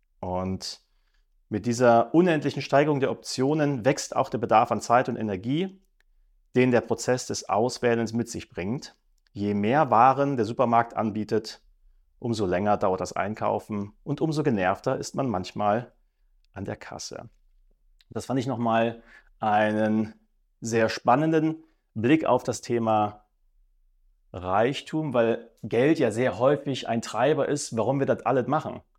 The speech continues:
Warum das Ganze? Wegen das Geld. Und warum wegen das Geld? Weil dann alles besser wird. Und vielleicht ist ja auch dieses, dass es besser wird, gegebenenfalls nur eine Illusion. Ich kann's nicht überprüfen, noch nicht.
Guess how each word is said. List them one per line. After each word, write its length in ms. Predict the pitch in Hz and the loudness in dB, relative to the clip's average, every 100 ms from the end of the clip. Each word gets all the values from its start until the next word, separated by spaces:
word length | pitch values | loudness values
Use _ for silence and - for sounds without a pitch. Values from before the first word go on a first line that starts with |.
| _ _ _ _ | _ _ _ _
Warum 260 | 110 131 151 | 2 2 4
das 160 | 175 | 0
Ganze? 580 | 170 180 180 202 185 110 | 2 0 0 0 2 2
Wegen 240 | 110 139 135 | 2 2 0
das 160 | 120 | 0
Geld. 480 | 147 151 117 85 - - | 0 2 2 -2 -10 -16
Und 220 | - 123 | -8 0
warum 220 | 120 147 | 2 2
wegen 180 | 160 165 | 2 0
das 120 | 156 | 2
Geld? 320 | 156 160 196 | 4 6 6
Weil 120 | 160 143 | 6 6
dann 140 | 139 | 4
alles 200 | 135 147 | 0 0
besser 360 | 175 - 104 82 | -2 -2 -6 -4
wird. 320 | 92 - - _ _ _ _ _ _ | -6 -8 -18 _ _ _ _ _ _
Und 720 | 107 113 113 117 117 - - _ _ _ _ _ _ _ _ _ _ | -2 0 2 0 -2 -8 -16 _ _ _ _ _ _ _ _ _ _
vielleicht 200 | 117 117 | -2 -2
ist 120 | 120 | -4
ja 100 | 120 | -4
auch 100 | 110 | -4
dieses, 420 | - 110 110 - | -4 -6 -8 -8
dass 180 | - 113 | -8 -6
es 260 | 135 - - | -6 -10 -10
besser 320 | 113 - 110 | -8 -6 -4
wird, 300 | 117 - - _ _ _ _ | -4 -4 -12 _ _ _ _
gegebenenfalls 600 | 98 107 113 110 107 - | -4 -2 -2 -2 -4 -6
nur 360 | 104 104 98 | -4 -2 0
eine 220 | 107 107 | -2 -2
Illusion. 440 | 101 107 98 123 95 | -2 -2 -2 -2 -2
Ich 120 | - | -6
kann's 320 | - 131 127 | -6 -6 -4
nicht 200 | 135 113 | -6 -6
überprüfen, 720 | 123 117 - 165 160 160 165 - _ _ | -8 -8 -6 -6 -6 -8 -8 -12 _ _
noch 320 | 101 117 147 | -4 -2 -2
nicht. 440 | 143 147 156 - | -4 -6 -8 -14